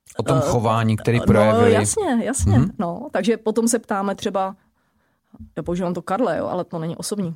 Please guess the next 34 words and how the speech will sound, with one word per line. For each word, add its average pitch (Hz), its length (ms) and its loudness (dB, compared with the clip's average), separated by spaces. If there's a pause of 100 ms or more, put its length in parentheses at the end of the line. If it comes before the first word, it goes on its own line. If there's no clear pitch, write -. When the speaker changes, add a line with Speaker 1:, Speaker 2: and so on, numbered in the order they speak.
Speaker 1:
Klidně, 92 420 0
Karle. 85 280 -2 (200)
Speaker 2:
Eh, - 260 -6
Karle, 202 260 -2
třeba, 226 460 -4 (500)
ehm, 170 800 -6
jaké 165 280 -2
to 247 120 2
bylo, 285 360 2
když, 202 380 -2
eh, 190 80 0 (240)
tady 196 200 -2
za 190 100 -2
tebou 202 260 -2
přišel 196 680 -2 (200)
manažer 180 480 0
a 170 80 -2
říkal 180 380 -4
ti 175 140 -6
tady 180 220 -4
ten 185 140 -6
úkol, 170 420 -4
no, 180 280 -2
a 180 60 -2
on 175 100 -2
říká, 180 160 -4
"Já 185 120 0
jsem 202 140 0
vůbec 196 180 -2
nerozuměl, 208 500 2
co 214 100 -2
po 214 120 -2
mně 220 140 2
chce." 226 380 -2